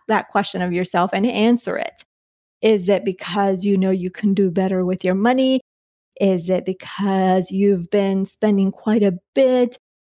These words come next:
and the spending has gotten out of control? Is there a goal that you're trying to meet and you just need more money to meet that goal? What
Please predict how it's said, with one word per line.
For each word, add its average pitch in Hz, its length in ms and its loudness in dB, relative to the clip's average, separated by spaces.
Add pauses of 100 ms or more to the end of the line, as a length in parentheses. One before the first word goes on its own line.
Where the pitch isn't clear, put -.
(260)
and 208 300 2
the 190 140 -2
spending 233 460 2
has 180 200 -2
gotten 202 380 -4
out 208 120 -4
of 214 120 -10
control? 240 880 -2 (560)
Is 214 260 2
there 208 200 -2
a 208 120 0
goal 208 540 0 (180)
that 214 260 -2
you're 214 140 2
trying 226 380 0
to 220 120 -2
meet 202 380 -2 (560)
and 214 260 0
you 220 140 2
just - 260 -10
need 240 320 0
more 226 260 4
money 226 280 2
to - 160 -4
meet 208 260 2
that 220 240 -4
goal? 208 400 0
What 196 260 -2